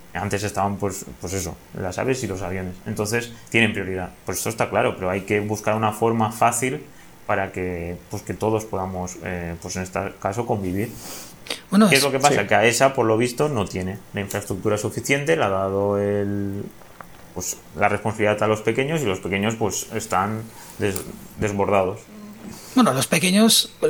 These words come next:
Speaker 2: como tú dices, seguramente si te quieres evitar problemas y,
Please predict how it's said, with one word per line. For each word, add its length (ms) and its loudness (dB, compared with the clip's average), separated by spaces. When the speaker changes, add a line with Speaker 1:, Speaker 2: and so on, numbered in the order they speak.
Speaker 2:
como 180 2
tú 100 6
dices, 560 6
seguramente 540 8
si 120 6
te 100 4
quieres 400 6
evitar 420 6
problemas 720 6
y, 800 6